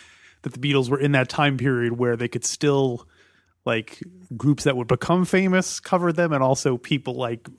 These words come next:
like, you know, Count Basie and Duke Ellington and Frank Sinatra, like, these kind of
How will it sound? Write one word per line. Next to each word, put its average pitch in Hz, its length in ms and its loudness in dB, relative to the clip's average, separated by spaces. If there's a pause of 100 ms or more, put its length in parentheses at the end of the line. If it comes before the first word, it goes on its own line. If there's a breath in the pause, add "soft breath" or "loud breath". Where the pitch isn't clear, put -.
like, 123 200 -14
you 151 140 -4
know, 113 120 -2
Count 127 280 0
Basie 127 420 0
and 120 100 -8
Duke 131 200 -2
Ellington 127 440 -4
and 117 100 -6
Frank 123 240 0
Sinatra, 120 540 0
like, 113 180 -4
these 117 260 -10
kind 123 220 -6
of 117 260 -8